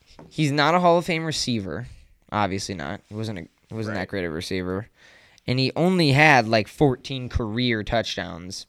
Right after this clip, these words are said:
Speaker 1: punt returns,
Speaker 2: No, I
Speaker 1: kick
Speaker 2: think he had, like, twenty-four.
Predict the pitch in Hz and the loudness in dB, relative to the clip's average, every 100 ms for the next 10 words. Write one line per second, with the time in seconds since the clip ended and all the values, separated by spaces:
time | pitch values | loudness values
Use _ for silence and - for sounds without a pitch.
0 | - 110 104 107 110 104 95 95 - 180 | -8 -6 -6 -8 -8 -10 -10 -8 -2 -2
1 | 170 214 233 214 165 139 - - 175 139 | -2 -4 -10 -10 -10 -12 -16 -14 -14 -14
2 | - 160 143 60 | -14 -14 -14 -16